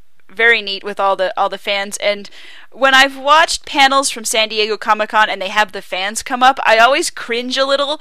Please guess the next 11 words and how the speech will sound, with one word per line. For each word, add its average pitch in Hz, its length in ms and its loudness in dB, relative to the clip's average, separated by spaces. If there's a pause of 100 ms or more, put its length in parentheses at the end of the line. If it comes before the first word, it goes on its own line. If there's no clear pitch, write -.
(280)
because - 320 0
there's 240 220 2
always 285 560 4 (100)
a 233 80 4
handful 247 580 0
of 208 280 -2 (160)
that 220 560 2
type 220 340 -2
of 180 120 -12
fan 175 640 -2 (440)
who 208 460 -2